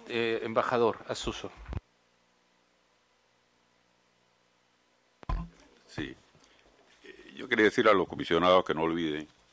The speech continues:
Speaker 2: que Panamá es un país de tránsito obligado de las drogas, de los países productores hacia los países consumidores.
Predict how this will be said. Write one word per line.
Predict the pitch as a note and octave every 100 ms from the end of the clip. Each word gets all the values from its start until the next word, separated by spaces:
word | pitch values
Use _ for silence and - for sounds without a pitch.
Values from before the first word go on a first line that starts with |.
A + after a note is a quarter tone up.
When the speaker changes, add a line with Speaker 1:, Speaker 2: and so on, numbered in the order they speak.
| _ _ _
Speaker 2:
que | -
Panamá | - D2 D2 F2 F#2 - -
es | E2+
un | F2
país | E2 E2 E2+ E2+
de | D#2
tránsito | - A2 A2 A2 - A2 - G2+ -
obligado | E2 D#2+ D2+ D#2 F2 F#2+ G2 G2
de | E2
las | D2+
drogas, | D#2+ F#2 F2+ C#2 C2+ - - _ _ _ _ _ _ -
de |
los | A2+
países | - E2 E2 G2
productores | - D2+ D2 - B2 C3 B2+ - _ - -
hacia | - D2
los | C#2
países | D2+ D2 F2
consumidores. | D#2 C2+ C#2 C#2 C2 B1+ -